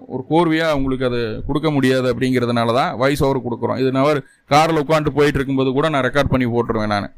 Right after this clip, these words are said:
So அப்போ அந்த டைம் சேவிங்காக தான் அந்த விஷயங்களை பண்றோம். ஆனா அதை தவறா யூஸ் பண்ணிட்டு நண்பர்கள் என்ன பண்றாங்க அப்படின்னா, நல்ல வேலையை பார்த்து விட்டுறாங்க. அதுல நம்பரும் போடுறது கிடையாது.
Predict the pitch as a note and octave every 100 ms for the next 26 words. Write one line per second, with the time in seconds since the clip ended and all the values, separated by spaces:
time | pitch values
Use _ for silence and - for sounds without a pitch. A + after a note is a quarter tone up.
0 | - - - - F3+ D#3 G3+ F#3 D3+ C3+
1 | D3 F#3+ F3+ E3 D#3+ C#3+ C#3+ D#3 D3 C3+
2 | C3 C#3+ C#3 B2+ A#2+ A#2 B2+ F#3 - _
3 | - - - - - F#3+ F#3+ E3 E3 D3+
4 | C3+ D3 E3+ F3 D#3+ D3+ D#3+ D3 C#3+ E3+
5 | D3 B2+ C3+ C#3+ C#3+ C3 C3 C3+ B2 A#2+
6 | A#2+ A2+ A2 C#3 D#3+ A#2 G2+ D#2+ - -
7 | - - B2+ D3 C3 C3+ B2+ A#2+ A#2+ A2+
8 | G#2+ G#2+ G#2 B2+ - _ _ _ B2 A#2+
9 | A#2+ A2+ C3+ D#3+ E3+ C#3+ C#3 C3 B2+ B2
10 | A#2 B2 -